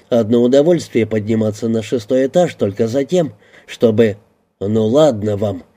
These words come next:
сказал мужчина. «Чего вы хотели-то?» «Я ищу девочку, сбежавшую из дома», —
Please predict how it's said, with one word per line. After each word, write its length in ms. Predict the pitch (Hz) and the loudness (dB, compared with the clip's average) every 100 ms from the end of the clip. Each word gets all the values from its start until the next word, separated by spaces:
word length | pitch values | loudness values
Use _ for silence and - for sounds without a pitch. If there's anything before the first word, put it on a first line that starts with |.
| _ _ | _ _
сказал 440 | - - 110 101 101 | -20 -4 -2 0 -2
мужчина. 540 | 107 113 - 127 107 - _ _ _ _ | -2 -4 -4 -4 -4 -14 _ _ _ _
«Чего 360 | - 156 151 170 | 0 4 6 6
вы 140 | 120 | 4
хотели-то?» 680 | 101 113 120 139 107 - - _ _ _ _ _ _ _ _ _ _ _ _ | 2 -2 0 -2 -2 -6 -18 _ _ _ _ _ _ _ _ _ _ _ _
«Я 320 | 104 107 113 | 0 2 2
ищу 460 | 120 131 110 - 135 | 0 -4 -4 -2 2
девочку, 580 | 151 170 110 - 110 104 - | 4 4 4 -2 -6 -6 -6
сбежавшую 760 | 110 113 101 113 101 - 120 | -2 0 0 -2 -2 -2 -2
из 240 | - 135 120 | -2 -6 0
дома», — 340 | 160 156 104 | 0 0 -4